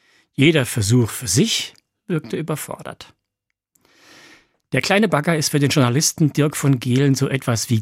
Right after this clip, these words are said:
das Foto unserer Zeit. Es bringt das Lebensgefühl auf den Punkt, das viele von uns haben.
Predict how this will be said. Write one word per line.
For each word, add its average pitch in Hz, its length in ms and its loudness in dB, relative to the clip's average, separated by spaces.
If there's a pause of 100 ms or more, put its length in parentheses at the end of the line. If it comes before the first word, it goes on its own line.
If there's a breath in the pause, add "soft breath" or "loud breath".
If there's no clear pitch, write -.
das 135 260 -2
Foto 110 500 -2
unserer 104 420 -2
Zeit. - 680 -12
Es - 100 -18
bringt 147 260 0
das 135 140 2
Lebensgefühl 139 720 2
auf 113 140 -4
den 107 180 0
Punkt, - 440 -2
das 104 140 -6
viele 120 300 -2
von 110 200 -4
uns 107 220 -4
haben. 95 320 -8